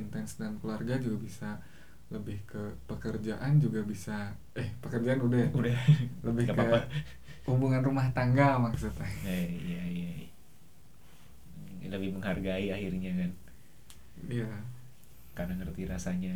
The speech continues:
Speaker 2: ngurus-ngurus kayak gitu gimana. Tapi,
Speaker 1: I-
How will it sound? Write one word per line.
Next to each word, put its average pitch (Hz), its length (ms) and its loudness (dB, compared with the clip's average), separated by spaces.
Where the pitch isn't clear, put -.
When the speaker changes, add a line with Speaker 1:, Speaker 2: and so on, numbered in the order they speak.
Speaker 2:
ngurus-ngurus 92 440 -8
kayak 90 300 -2
gitu 92 160 0
gimana. 87 320 2
Tapi, 139 380 -2
Speaker 1:
I- - 40 -10